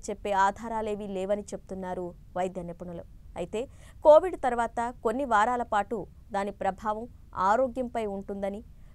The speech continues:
కోవిడ్ నైన్టీన్ వల్ల శ్వాసకోశ వ్యాధులతో పాటు గుండెపోటు లాంటి ముప్పులు కూడా పెరుగుతాయని పలు అధ్యయనాలు చెప్తున్నాయి.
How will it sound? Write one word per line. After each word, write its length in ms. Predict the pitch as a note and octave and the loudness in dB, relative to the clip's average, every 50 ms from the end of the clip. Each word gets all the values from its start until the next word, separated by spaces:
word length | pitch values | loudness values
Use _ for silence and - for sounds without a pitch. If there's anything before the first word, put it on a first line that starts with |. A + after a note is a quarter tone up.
| - - | -6 2
కోవిడ్ 340 | - C#4 C#4+ D4+ E4 D4+ C#4+ | 6 6 8 6 6 2 -4
నైన్టీన్ 420 | C#4+ C4 C4+ C4+ C4 C#4 C4 B3+ | -4 -4 -4 -4 -6 -6 -6 -4
వల్ల 280 | A#3+ A#3 A#3 A3+ G#3+ E3+ - - - | -4 -4 -2 -2 -2 -4 -4 -10 -18
శ్వాసకోశ 640 | - - - A#3+ A#3 C4+ - - D#4 - - G3+ - - C4+ | -14 -6 -2 0 0 0 0 -4 -8 -4 -4 -4 -2 -4 -6
వ్యాధులతో 580 | G#3+ G3+ F#3+ F#3+ G#3+ - A#3+ A3+ A3 - G3+ | -2 0 0 0 0 -2 -6 -10 -6 -6 -6
పాటు 440 | F#3+ - F#3+ F#3 G3+ - B3 G#3 - - - - - - - - | -4 -2 -2 -2 -2 -4 -8 -10 -10 -14 -18 -20 -20 -20 -14 -10
గుండెపోటు 560 | G3 G#3 B3 C4+ D4 E4+ - F4 F4 F4 - | -4 -4 -2 -2 -2 -6 -4 -4 -6 -4 -4
లాంటి 300 | F4 D#4+ C#4+ C4+ B3 A#3+ | -2 -2 -2 -2 -2 -6
ముప్పులు 360 | G#3+ G3+ F#3+ F#3+ - C4 C4 B3+ | -8 -8 -8 -8 -8 -6 -8 -6
కూడా 220 | B3 B3 A#3+ A#3 | -4 -2 -2 -2
పెరుగుతాయని 720 | A3+ - G3 F#3+ G3 G#3 G3+ G#3 G3+ G3 F#3+ F#3+ F#3+ F#3 G3 - - - - - | -2 -2 -4 -4 -4 -4 -4 -2 -2 -2 -2 -2 -4 -8 -10 -14 -18 -16 -8 -6
పలు 120 | F#3+ G3 | 0 0
అధ్యయనాలు 560 | G3 G3 F#3+ - - A3 G#3+ G#3+ G#3+ G3+ F#3+ F#3 | 0 0 0 -2 -2 -2 -2 -2 -4 -8 -8 -10
చెప్తున్నాయి. 580 | - - F#3 - - - F#3 F#3 F3 E3+ F3+ | -10 -12 -14 -12 -12 -12 -10 -8 -8 -10 -10